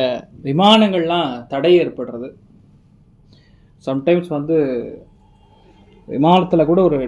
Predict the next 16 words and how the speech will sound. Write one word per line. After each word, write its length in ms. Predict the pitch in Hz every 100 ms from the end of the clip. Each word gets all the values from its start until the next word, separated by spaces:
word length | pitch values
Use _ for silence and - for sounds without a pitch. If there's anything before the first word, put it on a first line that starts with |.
| 147
டெக்னிக்கல் 360 | 143 175 170 147
கிளிட்ச் 260 | 156 156 180
ஏற்படுறது, 400 | 139 135 139 165 170
திருப்பி 240 | 185 175
அனுப்பிச்சிருவாங்க, 420 | 139 139 131 113 117
அந்த 120 | 135 143
மாதிரி 180 | 151 143
விஷயங்கள்லாம் 400 | 135 120 123 107
நடக்கும். 240 | - - _ _ _ _ _ _ -
ஏன்னா 160 | 139 156 120 151 202 _ _ _ _ _ -
செவ்வாய் 400 | 131 156 185 165
வக்ரம், 400 | 135 - 123 135 - _ _ _ _ _ _ _ -
அதுல 200 | 135 139 127
புதன் 260 | 143 190 190
சூரியன் 380 | 170 160 165 156
சேர்ந்திருக்கும், 500 | 139 127 113 117